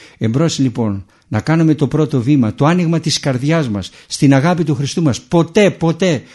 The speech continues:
ποτέ δεν θα μετανιώσουμε. Είναι τόσο όμορφο και τόσο σπουδαίο να ανοίγεις την καρδιά σου εσύ, ο πονεμένος και κουρασμένος άνθρωπος στο Χριστό, και να ακούς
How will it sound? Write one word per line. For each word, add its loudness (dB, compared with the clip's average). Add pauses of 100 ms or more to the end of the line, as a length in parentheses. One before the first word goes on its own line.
ποτέ 2
δεν 2
θα -2
μετανιώσουμε. -2 (320)
Είναι 4
τόσο 2
όμορφο 0
και -4
τόσο -4
σπουδαίο 0 (240)
να 2
ανοίγεις 4
την -2
καρδιά 0
σου -2
εσύ, 2
ο 2
πονεμένος 2
και -2
κουρασμένος -2 (200)
άνθρωπος -2
στο -6
Χριστό, -6 (280)
και 2
να 4
ακούς -4